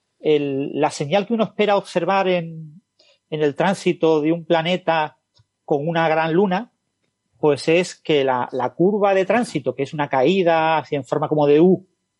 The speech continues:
y, y subida posterior, eh, y recuperación del brillo de la estrella, pues esa curva en U,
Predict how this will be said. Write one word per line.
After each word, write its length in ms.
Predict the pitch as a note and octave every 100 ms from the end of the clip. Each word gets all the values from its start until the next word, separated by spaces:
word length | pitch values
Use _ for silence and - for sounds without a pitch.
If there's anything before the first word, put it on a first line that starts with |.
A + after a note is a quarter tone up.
| _ _ _
y, 300 | C#3 B2+ C3
y 120 | C#3 B2+
subida 480 | B2+ C#3+ F3+ D#3
posterior, 580 | C#3+ B2 D3 F3 E3+ - _ _ _ _
eh, 500 | C#3 B2 B2 A#2+ A#2 -
y 100 | C3+
recuperación 560 | B2+ B2+ B2 C3+ D3+
del 180 | D3 C#3
brillo 280 | C3+ D3+ C#3+
de 80 | C#3+
la 60 |
estrella, 480 | C3+ F#3 G3+ G3 A#3 _ _ _ _
pues 160 | D3
esa 240 | E3 G3 F#3+
curva 400 | G3+ G3 F#3+ F#3+
en 140 | G3+
U, 280 | A#3+ B3